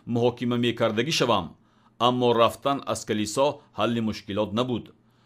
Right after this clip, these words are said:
Рӯзе дар байни ҳамаи ин шароит Худованд ба ман аз навиштаҷот гап зад. «Зеро ки шумо бо хурсандӣ берун хоҳед рафт ва бо осоиштагӣ гуселонида хоҳед шуд».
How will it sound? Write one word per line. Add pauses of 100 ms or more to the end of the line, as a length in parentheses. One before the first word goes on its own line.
(160)
Рӯзе
дар
байни
ҳамаи
ин
шароит (400)
Худованд (100)
ба
ман (100)
аз
навиштаҷот
гап
зад. (1000)
«Зеро
ки
шумо
бо
хурсандӣ
берун
хоҳед
рафт (560)
ва
бо (160)
осоиштагӣ (360)
гуселонида
хоҳед
шуд».